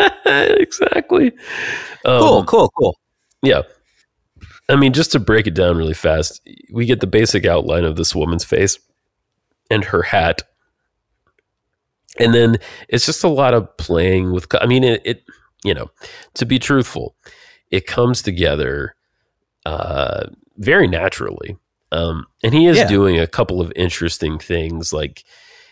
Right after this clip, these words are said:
Speaker 1: he's got, I don't know <laughs> what it's called. I'm sorry, painting people. He's got that little, like, trowel thing
Speaker 2: Mm-hmm.
Speaker 1: at times where he's applying large amounts of paint with it. Um,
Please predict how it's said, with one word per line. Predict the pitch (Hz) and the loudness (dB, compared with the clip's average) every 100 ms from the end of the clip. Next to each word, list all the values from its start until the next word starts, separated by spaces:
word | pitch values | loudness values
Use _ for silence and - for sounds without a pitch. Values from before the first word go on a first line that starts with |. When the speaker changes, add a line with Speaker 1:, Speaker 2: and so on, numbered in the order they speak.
| _ | _
Speaker 1:
he's | 113 - | -4 0
got, | 120 104 | 0 2
I | 101 | 2
don't | 117 | 2
know | 104 | 2
<laughs> | |
what | 95 | 0
it's | - - | -4 -8
called. | - 71 76 | -6 -6 -6
I'm | 82 | -4
sorry, | - 78 | -2 -2
painting | 69 73 76 76 | -4 -6 -6 -6
people. | 85 80 85 | -6 -4 -4
He's | 101 | -2
got | 117 | 0
that | 113 78 | 0 0
little, | 95 90 | 0 0
like, | 85 - | -2 -4
trowel | - - 85 92 92 104 104 - _ _ _ _ _ | -8 -4 0 0 0 0 -4 -10 _ _ _ _ _
thing | - 123 123 | 0 2 2
Speaker 2:
Mm-hmm. | 120 104 90 110 | 0 -2 -2 -2
Speaker 1:
at | - | 0
times | 135 117 127 110 | 0 2 2 0
where | 95 | -4
he's | 85 82 _ 69 - | -4 -6 _ -20 -8
applying | 82 - 85 87 87 | -6 -2 0 0 0
large | 80 85 90 92 | 0 -2 0 -2
amounts | 87 87 85 | 0 -2 -4
of | - | -4
paint | 104 95 - | -2 -2 -4
with | 92 | -4
it. | 113 - - - - - - | -2 -4 -14 -20 -20 -12 -2
Um, | 87 85 | 0 0